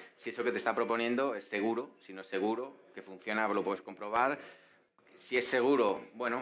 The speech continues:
ahora veremos algún ejemplo de, de si es seguro o no es seguro, ¿vale? Pero ahí hay un, un, un riesgo, ¿vale? Es importante, y insistimos mucho, ¿no? En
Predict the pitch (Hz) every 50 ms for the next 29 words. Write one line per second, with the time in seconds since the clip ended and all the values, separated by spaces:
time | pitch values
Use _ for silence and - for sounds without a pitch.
0 | 98 101 104 107 107 110 113 113 113 107 - 107 107 110 110 107 104 - 113 110
1 | 104 - 110 107 107 107 - - _ - _ - _ - 90 98 104 104 101 101
2 | 101 98 98 95 92 92 92 98 95 - 113 104 - - 113 117 120 110 101 101
3 | 104 104 - - 117 113 117 117 120 131 139 - - _ _ - _ _ _ -
4 | 95 101 117 120 - - 107 101 98 95 90 90 - - - - - _ _ _
5 | 98 98 98 98 101 110 113 113 110 107 104 101 95 92 92 92 92 101 101 98
6 | 95 92 90 87 90 - - - 113 110 107 98 92 98 98 87 - - 76 69
7 | - - _ _ - 78 80 82 82 80 90 110 - _ _ _ _ _ _ -
8 | - - - - - 143 135 139 139 135 143 143 139 135 147 135 120 110 107 117
9 | 113 - - 123 110 98 95 90 87 - 85 87 104 113 107 104